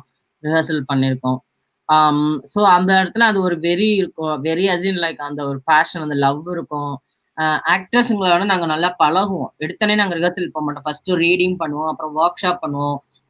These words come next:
அந்த ஆக்டர்ஸ்குள்ள ஒரு நல்ல பாண்ட் வர்றதுக்கான கேம்ஸ் எல்லாம் நிறைய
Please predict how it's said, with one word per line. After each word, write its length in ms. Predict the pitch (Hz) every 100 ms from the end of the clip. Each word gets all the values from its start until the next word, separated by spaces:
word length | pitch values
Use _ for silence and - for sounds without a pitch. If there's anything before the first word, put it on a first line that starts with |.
| _
அந்த 420 | - 165 160 156 131 -
ஆக்டர்ஸ்குள்ள 680 | 175 160 185 - 233 226 214
ஒரு 140 | 214 190
நல்ல 240 | 165 175
பாண்ட் 400 | 160 156 170 196
வர்றதுக்கான 560 | 175 160 156 135 147 147
கேம்ஸ் 260 | 143 151 160
எல்லாம் 200 | 156 165
நிறைய 300 | 151 147